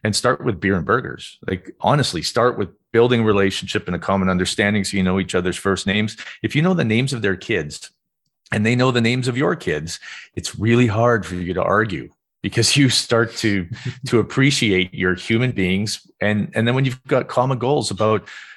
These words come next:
growing the downtown core with new housing and beautification to make the businesses profitable, which increases the tax base as it generates new businesses and new employment, I mean, now you have a common understanding and you can talk about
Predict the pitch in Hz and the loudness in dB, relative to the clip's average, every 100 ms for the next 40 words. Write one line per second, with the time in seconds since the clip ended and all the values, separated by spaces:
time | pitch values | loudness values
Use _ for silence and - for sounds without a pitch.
0 | _ 101 117 127 123 104 113 113 - 110 | _ -2 0 2 0 0 0 0 0 -2
1 | 104 - 110 110 95 - 98 117 107 104 | -4 -2 0 0 -2 -4 -2 0 0 0
2 | 110 107 113 92 80 98 107 - 107 107 | 0 0 -2 -4 -4 -2 -2 -2 -6 -2
3 | 113 - 95 87 104 98 95 110 110 - | -2 -2 -2 0 0 -2 -2 -2 -2 -4
4 | 95 - 104 104 113 104 113 110 95 98 | -4 0 2 2 0 0 0 0 -2 -4
5 | 104 117 107 110 - 143 - 104 110 - | -4 -2 0 -2 -4 -8 -2 0 0 -4
6 | 117 113 92 92 82 110 110 107 - 120 | -4 -2 -4 -6 -2 0 0 -2 0 -2
7 | 107 113 113 107 107 95 92 123 113 - | 0 0 0 -4 -2 0 2 4 2 0
8 | 117 117 113 - - - - 123 123 147 | 0 0 -4 -6 -20 -20 -8 -4 0 2
9 | 127 247 107 98 82 - 90 87 85 - | 0 0 0 -2 -6 -2 -2 0 -2 -4
10 | 87 85 - 98 110 90 90 95 95 - | -4 -4 -2 0 0 0 -2 0 -2 0
11 | 92 90 92 82 85 - | 0 0 0 0 0 -4